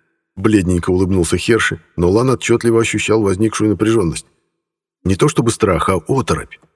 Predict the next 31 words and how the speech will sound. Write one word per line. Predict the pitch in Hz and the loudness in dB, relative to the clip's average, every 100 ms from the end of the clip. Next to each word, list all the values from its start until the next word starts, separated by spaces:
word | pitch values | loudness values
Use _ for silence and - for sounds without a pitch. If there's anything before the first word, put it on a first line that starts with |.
| _ _ | _ _
Будто | - 98 123 | -4 0 2
эти | 120 107 | 2 2
двое | 117 135 | 2 4
вдруг | 113 127 135 | 4 2 2
осознали, | - 131 131 104 | 0 2 2 2
что | 87 98 | 0 -2
уютненько | 85 113 131 151 131 113 | 0 2 2 2 0 0
расположились | 113 104 101 110 117 120 | 0 0 2 2 2 0
в | - | 0
компании | 107 - 117 110 | -2 0 0 0
с | 98 | 0
мощным | 110 117 - 113 101 | 0 0 2 0 2
взрывным | 117 117 110 101 | 4 4 4 2
устройством. | - 120 95 - 80 - _ _ _ _ _ | 0 2 2 0 -6 -6 _ _ _ _ _
"Его | 80 101 135 113 | -2 2 2 0
снова | - 143 123 | 0 2 2
принимают | 85 90 101 98 87 82 | 0 0 2 2 2 0
за | |
кого-то", | 85 104 87 82 - _ _ _ _ | 0 0 0 -4 -12 _ _ _ _
сообразил | 76 80 80 85 | -2 0 0 2
Лан | 85 98 85 | 2 0 -2
и | 90 | -4
не | 85 | -4
сдержался, | 80 87 98 110 90 | 0 0 0 -2 -2
повысив | 87 92 - 95 | 0 0 -2 0
голос. | 80 71 - _ _ | 0 -2 -10 _ _
"Так | - - | -4 -4
в | - | 0
чём | 143 151 | 4 4
дело, | 151 120 90 | 6 4 4
любезные?" | 101 120 110 80 80 | 2 2 2 2 -2